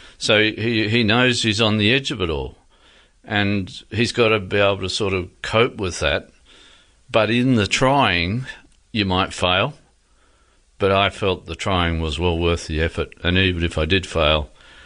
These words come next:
uh, I tried and I would have answered a fair few questions. So that's what I tried to do.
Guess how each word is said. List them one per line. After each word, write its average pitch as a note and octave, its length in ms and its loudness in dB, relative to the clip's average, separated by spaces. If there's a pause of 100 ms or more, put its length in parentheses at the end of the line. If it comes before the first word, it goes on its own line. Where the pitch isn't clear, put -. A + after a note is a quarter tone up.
(220)
uh, D#2 180 -4
I D#2+ 280 0
tried F2 500 2
and D#2+ 120 -2
I D#2+ 100 -2
would E2 180 -2
have D#2+ 100 -2
answered E2+ 380 0
a C#2 40 -4
fair E2 220 0
few D2+ 220 -2
questions. D2 680 -4
So D#2+ 400 -4
that's - 320 -6
what E2+ 160 2
I D#2+ 140 4
tried E2 300 -2
to D#2 60 -8
do. D#2+ 260 -4